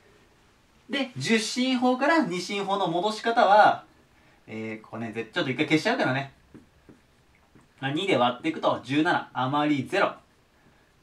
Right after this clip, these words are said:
二、八余り一。四余りゼロ。余りゼロ。余りゼロ。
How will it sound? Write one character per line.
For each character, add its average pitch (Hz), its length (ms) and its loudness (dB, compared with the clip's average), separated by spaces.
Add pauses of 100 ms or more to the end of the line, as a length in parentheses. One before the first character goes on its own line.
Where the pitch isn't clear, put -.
(120)
二、 151 200 -2 (180)
八 147 520 -2
余 131 320 2
り 135 60 -2 (160)
一。 - 360 -8 (1300)
四 156 320 -2
余 135 400 0
り 117 200 -6
ゼ 208 100 0
ロ。 - 140 2 (1800)
余 139 360 4
り 123 160 0
ゼ 117 140 0
ロ。 - 160 4 (1600)
余 143 280 0
り 135 60 -2
ゼ 220 120 4
ロ。 - 120 2